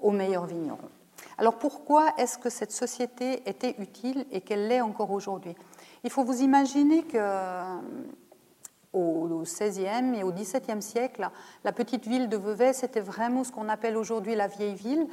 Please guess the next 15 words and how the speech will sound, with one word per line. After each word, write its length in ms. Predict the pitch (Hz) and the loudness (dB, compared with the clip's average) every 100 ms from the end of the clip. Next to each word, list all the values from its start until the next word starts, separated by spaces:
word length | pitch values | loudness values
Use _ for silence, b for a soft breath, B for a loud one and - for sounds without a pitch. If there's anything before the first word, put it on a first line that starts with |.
| B B - | B B -4
Elle 200 | 214 208 | 0 0
était, 420 | 208 196 190 180 | 0 0 2 2
euh, 600 | 170 165 151 143 139 - | 2 0 0 0 -2 -2
entourée 560 | 240 233 240 226 226 220 | -2 -2 -2 -2 0 0
de, 300 | 190 180 185 | 0 -2 -2
de 120 | 180 | -2
murs 260 | 190 220 208 | -2 -2 -2
d'enceinte. 680 | 196 196 - 247 294 294 - 170 - 185 | -6 -8 -2 2 2 2 -8 -14 -14 -6
De 180 | 180 | -2
Vaux, 360 | 214 202 202 196 | 0 0 0 0
il 60 | 185 | -2
y 60 | |
avait 160 | 175 180 | -2 -2
le 120 | 180 | -2
lac. 240 | 185 240 | 0 0